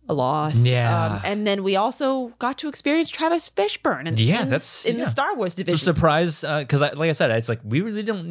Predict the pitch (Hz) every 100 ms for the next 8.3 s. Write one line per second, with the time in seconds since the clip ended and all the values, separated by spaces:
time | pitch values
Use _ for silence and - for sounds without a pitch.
0 | 175 202 233 233 196 151 139 127 107 104
1 | - 104 98 98 92 - 98 92 95 98
2 | 98 104 95 98 - - - _ - 120
3 | 110 117 110 98 - - 147 131 101 95
4 | 107 131 90 95 320 403 160 - 151 117
5 | 101 98 107 104 104 117 120 110 131 127
6 | 117 110 - - 117 113 120 117 110 95
7 | 117 117 101 92 92 - 110 104 117 104
8 | 98 90 -